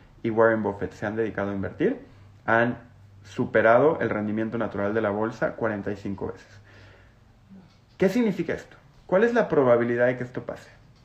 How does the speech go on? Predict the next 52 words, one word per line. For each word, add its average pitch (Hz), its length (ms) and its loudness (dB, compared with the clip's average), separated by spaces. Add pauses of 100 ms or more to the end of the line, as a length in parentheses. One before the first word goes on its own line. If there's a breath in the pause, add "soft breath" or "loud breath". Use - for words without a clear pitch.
(380 loud breath)
Es 151 200 2
más 165 240 0
o 165 60 -2
menos 156 340 -2
de 135 300 -2
una 170 460 0
en 127 480 -2
un 123 120 -4
millón, 117 220 -4 (680)
¿ok? - 140 -2 (500 loud breath)
Que 135 140 2
yo 160 100 4
le 214 140 4
gane 202 240 0
cuarenta 135 400 2
y 127 80 -2
cinco 170 400 -2
veces 151 360 0
de 127 80 -6
cincuenta 127 520 -6
a 143 40 2
la 135 80 2
bolsa 120 280 0
es 139 80 -2
lo 143 80 0
mismo 135 320 0
que 113 120 -2
yo 117 120 0
tirara 120 500 0
una 123 160 -2
moneda. 110 340 -2
Échenselo 175 440 -2
así, - 240 -6
échense, 185 500 -4
eh, - 260 -4
síganme 156 540 0 (220)
y 117 100 -2
ahorita 123 240 0
van 123 160 2
a 123 80 2
ver 117 140 2
por 113 100 -8
qué 117 100 -4
me 117 120 0
voy 117 160 0
tan 113 180 0
a 107 40 -6
fondo 113 260 -6
en 123 100 -2
este 117 220 -4
tema, 110 340 -4
¿no? - 180 -10